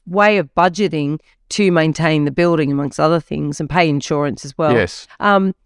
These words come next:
Speaker 1: because in a house, yeah, that's all, it's all on you, but it's totally discretionary as to whether you do budget for that or not.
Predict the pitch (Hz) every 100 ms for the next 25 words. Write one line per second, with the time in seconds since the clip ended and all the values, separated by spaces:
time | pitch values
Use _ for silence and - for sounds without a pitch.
0 | _ 285 - 330 311 277 247 269 254 -
1 | 247 226 247 240 233 - - 254 247 185
2 | 180 208 151 147 151 180 - - 196 196
3 | 196 147 - - 175 - 151 127 127 -
4 | 175 165 165 165 147 139 139 - 180 190
5 | 143 139 165 - 143 131 127 135 170 123
6 | -